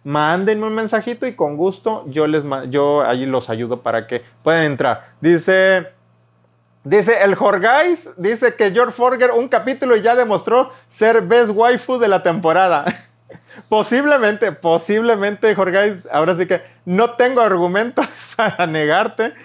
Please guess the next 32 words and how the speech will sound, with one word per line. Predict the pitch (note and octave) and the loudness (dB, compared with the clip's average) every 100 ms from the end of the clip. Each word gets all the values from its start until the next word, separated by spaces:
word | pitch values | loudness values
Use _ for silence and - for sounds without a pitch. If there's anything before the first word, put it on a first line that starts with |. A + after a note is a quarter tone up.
| - F3 | -20 -4
Sí, | F3 F#3+ | 2 2
sí, | F#3 | 0
de, | F#3 F3+ | -2 -2
de, | E3 E3 D#3+ | 0 2 2
de, | D3 D3+ - _ _ _ - | -2 -10 -12 _ _ _ -4
a | F#3+ | -2
mí | A#3+ | 0
en | E4+ D4+ | 2 2
lo | A3 | 0
personal, | G3+ F#3+ B3 E4 - _ _ | -2 0 -2 -2 -12 _ _
mm, | D#3 D#3+ E3 D#3+ | -6 -4 -2 -4
de | C#3+ E3+ E3+ | 0 0 2
waifus | F3 C#4+ - C4+ | 2 0 0 -2
para, | A3 G3 | -2 -2
de | E3+ G3+ | -2 -2
esta | A#3 G#3 | -2 -4
temporada | F#3+ G3 A#3 C#4 - | -2 -2 0 -2 -2
está | D#3 D3+ - F#3 G3 G#3 G#3 | -2 -2 -2 0 2 0 0
sin | F#3 D#3+ | -4 -2
duda | E3 F3 D#3+ | -2 -2 -4
Yor, | C#3 G3 D4+ G4 - _ _ _ | 0 2 2 -2 -10 _ _ _
también | D#3+ D#3+ F#3 | -4 -2 -2
está | G3 F#3+ F#3 F#3+ | -2 -2 -2 0
Desumi | F3 D#3+ - A#3 D4 D#4+ B3+ | 2 -2 0 -2 0 -4 -6
de, | D3 D3 C#3 C3+ C3+ C3 B2+ B2+ | -2 0 0 0 0 -2 -4 -8
de | B2+ C3+ | -4 -2
Love | C#3+ E3+ - | 0 0 -2
After | C3+ - C3+ | -8 -4 -4
War, | C3 C#3+ D3+ D#3+ | -2 0 0 0
este, | - A#2 - B2 | -4 -8 -6 -4
Domination, | A#2+ C3+ C#3+ B3+ B3+ C#4 F#4+ _ _ _ - | -4 -4 -2 -2 -2 -4 -6 _ _ _ -6
¿sí? | F3+ | -4